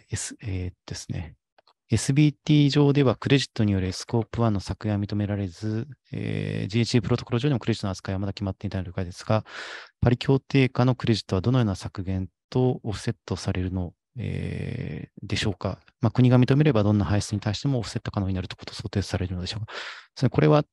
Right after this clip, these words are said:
今のところですね、そういったエスビーティーほどの、えー、厳しさで、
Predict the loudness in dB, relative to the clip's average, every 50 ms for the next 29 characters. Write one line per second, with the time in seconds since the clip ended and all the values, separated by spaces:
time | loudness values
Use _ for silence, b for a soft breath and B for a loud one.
0 | _ _ 0 2 4 4 4 4 2 2 2 2 2 0 0 0 0 0 0 2
1 | 2 2 2 2 2 0 -2 -4 -4 -2 -2 -4 -4 _ _ _ _ _ _ _
2 | _ -8 -4 -2 -2 -2 -2 -2 -2 0 0 0 0 0 -2 -4 -6 -8 -10 -8
3 | -8 -8 -8 -10 -10 -10 -6 -4 -4 -2 -2 -4 -2 0 0 0 2 2 2 2
4 | 2 2 0 -4 -10 -14